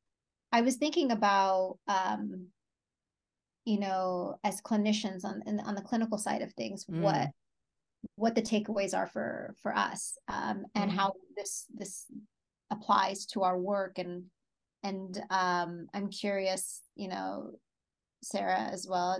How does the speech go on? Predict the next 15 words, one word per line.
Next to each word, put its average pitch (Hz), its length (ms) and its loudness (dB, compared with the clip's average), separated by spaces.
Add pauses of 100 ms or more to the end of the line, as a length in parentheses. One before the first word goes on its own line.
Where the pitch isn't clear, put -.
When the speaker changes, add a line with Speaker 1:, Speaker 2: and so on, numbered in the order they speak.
(120)
Speaker 1:
b-, 208 160 -10
you, 190 180 -8 (360)
us 196 140 -8
being 180 220 -6
both, 180 120 -4 (140)
like, 208 260 -4
active - 320 -4
clinicians, 202 520 -6
like, 185 100 -8 (340)
how 247 140 6
do 254 100 8
we 233 100 6
use 220 240 6
this 208 220 -2
information 214 880 4